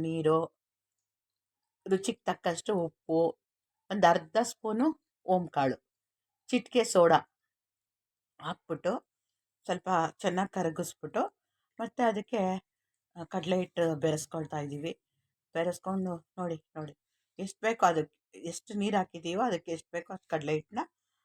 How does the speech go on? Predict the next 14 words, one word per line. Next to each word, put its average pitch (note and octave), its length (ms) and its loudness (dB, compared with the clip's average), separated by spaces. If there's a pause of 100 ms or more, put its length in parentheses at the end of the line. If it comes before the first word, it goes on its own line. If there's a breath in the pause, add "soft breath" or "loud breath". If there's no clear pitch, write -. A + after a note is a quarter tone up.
(340)
ಮಿಕ್ಸ್ G3 240 -10
ಮಾಡ್ಕೊಳ್ತಾ D#3+ 460 -4
ಇದೀವಿ. C#3 300 -4 (2750)
ನಮ್ F3+ 160 -6
ಮನೆಯವ್ರು F#3+ 460 2 (200)
ಭಟ್ರಾಗಿರೋದ್ರಿಂದ E3 880 0 (840)
ತುಂಬಾ G#3 320 4
ಚೆನ್ನ-, D#3+ 340 0
ಅಡ್ಗೆ E3+ 260 0
ಮಾತ್ರ F3+ 320 -2
ತುಂಬಾ F3 360 -6
ಚೆನ್ನಾಗ್ D#3 360 -6
ಮಾಡ್ತಾರೆ. C#3+ 400 -12 (1160)
ಅದಕ್ಕೋಸ್ಕರ F#3+ 640 -4